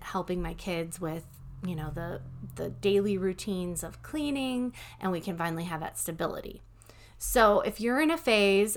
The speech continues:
of a very messy house phase, I just want to say, "I see you. It's okay. And I'm sure you're gonna have a beautiful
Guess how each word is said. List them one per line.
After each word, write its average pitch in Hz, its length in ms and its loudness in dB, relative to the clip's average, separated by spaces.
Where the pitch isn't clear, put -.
of 185 380 4
a 185 180 2
very 196 400 4
messy 180 600 0
house 202 360 0
phase, 165 440 -6
I 175 140 -2
just 208 260 -6
want 180 180 -4
to 190 60 -6
say, 160 500 -8
"I 403 180 8
see 226 240 -2
you. 220 420 2
It's 381 240 2
okay. 185 880 2
And 196 120 -2
I'm 247 220 -2
sure 190 840 4
you're 196 200 -2
gonna 202 240 0
have 165 440 -4
a - 80 -4
beautiful 214 1000 4